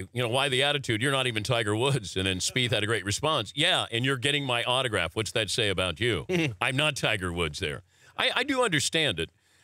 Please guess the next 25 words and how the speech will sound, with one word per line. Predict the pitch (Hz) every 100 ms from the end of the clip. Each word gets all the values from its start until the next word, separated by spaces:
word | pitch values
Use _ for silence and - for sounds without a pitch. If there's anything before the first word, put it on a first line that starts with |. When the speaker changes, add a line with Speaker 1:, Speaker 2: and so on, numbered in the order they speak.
| _
Speaker 1:
but | 113 117
you | 127
do | 120 175
have | 139 131 127 98 85 - _
a | 107
lot | 110 117 110
of | 92 -
older | 123 127 120 101 92 - -
guys | 120 117 107 -
who | 104
will | 92
then | 87 95 87
send | - 92
the | 85
kids | - 85 73
in | 95 73 65 _ _ _
to | 85
get | 82
something. | - 80 85 - -
Spring | - 190 170
training | 160 156 139 90
happens | 110 110 107
all | 120 104
the | 98
time. | 127 104 80